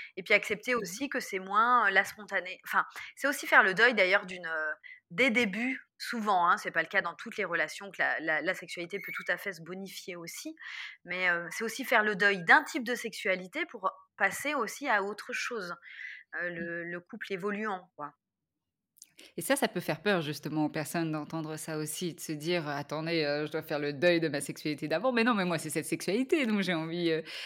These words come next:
Speaker 2: euh, d'avoir. » Et, euh, et, et c'est pas l'idée que ça va être moins bien,
Speaker 1: C'est ça.
Speaker 2: finalement. C'est de,
Speaker 1: Mm.
Speaker 2: c'est, c'est, c'est ça, des fois, la, la peur, c'est de se dire, « Bah non, c'était tellement bien avant que, bah, du coup, on va aller vers du moins bien. » Alors que non, déjà, d'être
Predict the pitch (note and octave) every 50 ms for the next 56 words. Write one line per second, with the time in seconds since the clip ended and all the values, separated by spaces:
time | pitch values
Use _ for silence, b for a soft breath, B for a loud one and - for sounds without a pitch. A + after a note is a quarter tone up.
0 | A#3+ G#3+ B - F3 E3+ D#3+ E3 E3 E3 D#3 F3 E3+ E3 E3+ D#3+ D#3+ - - E3+
1 | E3 D#3+ D#3+ D3+ D3+ D3 C#3+ D3 D#3 D#3 D#3 D#3+ B B B B B B _ -
2 | G3 - - - F#3+ - G#3 G3+ - B3+ C4 B3 A3 F#3+ A#3 A#3 A3+ - - F3+
3 | D#3+ E3+ E3+ E3 - - F3 E3+ E3 F3 F3+ F3+ F3+ F#3 F#3 C#4 D#4 C#4+ B3 G3
4 | - - - - - - D#3+ D3+ D3+ G3+ F3 D3+ D3+ D#3 - - - F3 D#3 -
5 | - - - _ _ _ - - - - - - - - - - F#3+ - G3+ F#3+
6 | - B3+ B3 A3+ A3 - A3 F3+ - D#3+ E3+ E3+ - A#3+ A#3+ A3+ - F#3+ - -
7 | E3+ F3+ F#3+ F3+ F#3 G3 A3+ A#3 G#3+ G#3 - - E3+ - G#3 G3+ G3+ G3+ G3 F#3+
8 | G3 F#3 F3+ F3+ G3+ A3 G#3+ - G3+ F#3 F3+ F3 E3+ D#3+ E3 D#3+ D#3+ D#3 D#3 E3
9 | D#3+ - A3 G#3+ G3+ F3 F3 E3 E3+ F3 E3 E3 E3 D#3+ E3 D#3+ D#3+ E3 E3 D#3+
10 | F3 A3+ A3+ G3+ F3 E3 - - - E3+ E3 F#3+ A3 G#3+ F3+ D3 F3 F#3+ F3 A3
11 | A3+ G3 F#3+ - -